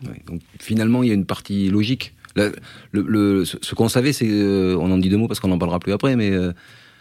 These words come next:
c'est les équipes qui sont, qui restent au tapis finalement, c'est-à-dire les éliminés, euh,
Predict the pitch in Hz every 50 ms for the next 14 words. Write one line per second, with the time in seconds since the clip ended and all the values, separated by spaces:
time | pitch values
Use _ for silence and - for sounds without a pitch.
0 | _ _ _ _ _ _ - - 78 80 - - 98 95 90 101 85 107 104 -
1 | 104 92 - - 107 98 98 95 95 92 - - 95 98 92 - 98 - 113 -
2 | 143 147 127 110 - - 104 104 107 110 120 131 143 135 117 113 101 - - -
3 | 98 - 101 95 98 104 98 98 95 95 95 101 98 98 101 104 107 110 110 113
4 | 110 107 98 92 90 92 90 87 87 87 87 87 85 -